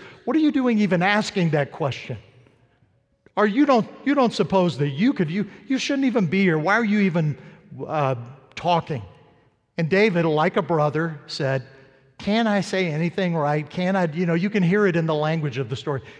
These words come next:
"Can I ever talk and say something that you agree with?" Well, at this point,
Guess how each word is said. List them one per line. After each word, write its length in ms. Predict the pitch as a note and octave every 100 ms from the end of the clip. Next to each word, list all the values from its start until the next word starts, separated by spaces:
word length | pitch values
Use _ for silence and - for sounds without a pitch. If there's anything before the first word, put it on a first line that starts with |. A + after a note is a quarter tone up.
| -
"Can 260 | - G#3 G#3
I 140 | F#3+ E3
ever 280 | D#3+ E3+ F3+
talk 460 | D3 C#3 D#3 D3+
and 120 | C#3
say 200 | A#2 D#3+
something 420 | D#3 E3 D3+ D#3 C#3
that 120 | C3
you 180 | C#3+ C3
agree 300 | A2+ C3+ B2
with?" 180 | A2 F2+ - - - - - _ _ -
Well, 380 | A3 F3 C#3 C3 - - E3
at 100 | D#3
this 180 | B3+
point, 360 | - F#3+ E3 E3